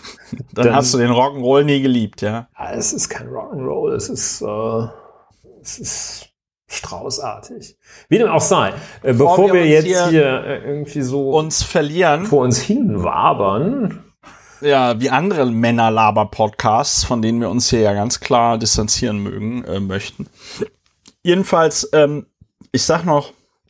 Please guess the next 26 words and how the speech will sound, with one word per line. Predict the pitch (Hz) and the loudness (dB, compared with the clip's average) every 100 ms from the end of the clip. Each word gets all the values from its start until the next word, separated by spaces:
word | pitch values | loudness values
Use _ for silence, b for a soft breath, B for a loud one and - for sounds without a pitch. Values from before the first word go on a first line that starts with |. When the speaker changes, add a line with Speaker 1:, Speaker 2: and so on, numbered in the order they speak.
| _ _ _ _ _ _ - | _ _ _ _ _ _ -10
Speaker 1:
ich | - 113 | -4 0
sag | 156 | 0
noch | 160 127 | 0 0
ein | 123 123 | 2 2
Wort | 110 107 | 2 2
zu | 104 | -4
Beginn, | 98 95 123 160 - - | -4 0 0 0 -6 -6
und | 113 | -4
zwar | - 110 101 101 101 - _ _ _ | -2 0 0 -2 -4 -10 _ _ _
Speaker 2:
Top. | - - | -4 0
Speaker 1:
sind | 117 | 0
wir | 110 | 2
ja | 98 95 | 0 0
jetzt | 95 95 - | 0 -2 -4
tatsächlich, | 98 - 117 117 - 110 107 - b b b b b b b b b b b b _ | -4 0 2 2 0 -2 -2 -6 b b b b b b b b b b b b _
äh, | 92 104 101 98 95 92 92 | 2 4 4 4 2 2 2
ein, | - 113 127 127 - | 2 2 2 0 -2
ein, | 92 113 127 123 - | -2 2 2 2 -6
einen | - 117 | -4 -2
ganzen | 120 120 120 113 | 0 0 0 0
Monat | 107 123 120 117 - - | 2 2 2 -2 -10 -12
lang | - 104 101 101 | -6 -4 -2 0
ausgefallen, | 123 156 - - 135 143 160 165 - - | 0 0 -2 -2 0 0 -4 -8 -14 -4
und | 127 117 - - | -2 -2 -4 -2
das | 110 - - - | 0 0 -2 0
war | 101 101 104 107 - | 2 4 4 4 0